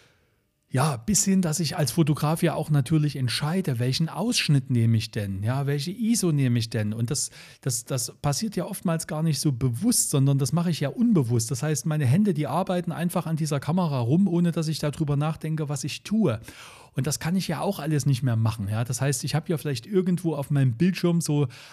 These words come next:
ein Bediendisplay von einer Kamera, mit der ich vielleicht noch nie gearbeitet habe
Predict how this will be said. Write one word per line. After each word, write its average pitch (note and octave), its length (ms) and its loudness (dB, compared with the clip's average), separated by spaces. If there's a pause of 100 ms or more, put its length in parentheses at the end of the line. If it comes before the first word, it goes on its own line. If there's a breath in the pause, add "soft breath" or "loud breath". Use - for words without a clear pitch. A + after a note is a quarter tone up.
ein C3+ 220 0
Bediendisplay F3+ 1080 0
von D3 180 -2
einer C3+ 220 -2
Kamera, D3 680 0
mit D#3 140 0
der E3 140 -4
ich - 100 -4
vielleicht D3+ 300 -4
noch B2+ 100 2
nie E3+ 320 6
gearbeitet D#3+ 760 0
habe A#2 340 0